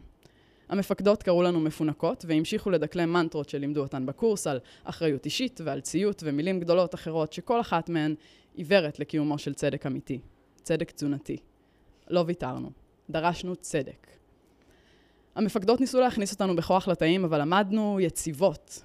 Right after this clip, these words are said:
כועסות. השאיפה לצדק הופכת אותנו אקטיביות. התחלנו לצעוק בלילי מילים מתוך מצוקה אמיתית שפתאום הכרנו בה.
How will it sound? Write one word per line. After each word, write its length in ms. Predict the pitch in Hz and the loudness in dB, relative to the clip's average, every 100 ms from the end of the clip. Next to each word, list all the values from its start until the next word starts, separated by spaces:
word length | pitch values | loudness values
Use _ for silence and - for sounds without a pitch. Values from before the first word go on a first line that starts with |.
| - | -6
כועסות. 720 | 151 139 - 165 143 _ - _ - - _ | -4 -2 -2 -2 -2 _ -20 _ -20 -20 _
השאיפה 380 | 165 156 180 247 | -6 -2 2 4
לצדק 380 | 254 - 226 240 | 4 4 2 2
הופכת 360 | 180 196 202 190 | 0 0 0 -2
אותנו 300 | 170 156 139 | 0 0 -2
אקטיביות. 760 | - 175 170 156 - - - _ _ - - _ _ _ | -4 -4 -2 -2 -6 -16 -20 _ _ -20 -20 _ _ _
התחלנו 360 | 180 - 220 226 | -2 2 2 2
לצעוק 540 | 208 - - 233 226 | 0 -2 4 4 4
בלילי 300 | 185 185 185 | 0 2 4
מילים 280 | 202 185 190 | 4 2 0
מתוך 300 | 175 190 175 | 2 0 0
מצוקה 400 | 202 - 175 220 | -4 -4 0 0
אמיתית 340 | 214 185 240 | 0 -2 -4
שפתאום 560 | - 185 - 180 196 277 | -2 -6 -6 -2 2 4
הכרנו 420 | 262 233 240 233 | 4 0 2 0
בה. 100 | 131 | -4